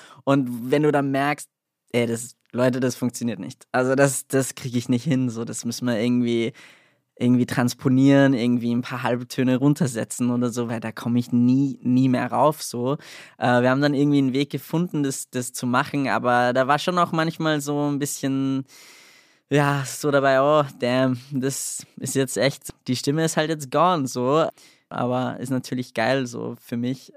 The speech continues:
Einerseits ist es geil und andererseits halt wegen den, wegen den alten Songs war es halt dann manchmal so, naja.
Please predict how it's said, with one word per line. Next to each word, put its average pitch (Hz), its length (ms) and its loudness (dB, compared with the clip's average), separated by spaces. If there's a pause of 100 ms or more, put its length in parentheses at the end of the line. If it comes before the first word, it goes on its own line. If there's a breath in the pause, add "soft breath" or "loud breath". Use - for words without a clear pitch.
(120)
Einerseits 175 440 0
ist 180 100 -4
es 160 120 -6
geil 165 260 2
und 160 80 -4
andererseits 160 580 0
halt 147 180 -4
wegen 143 280 -2
den, 135 280 -2
wegen 135 220 -2
den 135 140 -2
alten 131 320 -2
Songs 127 480 -2
war 123 100 -2
es 123 100 -10
halt 131 200 -10
dann 123 300 -8
manchmal 127 420 -10
so, 123 160 -10
naja. 131 320 -10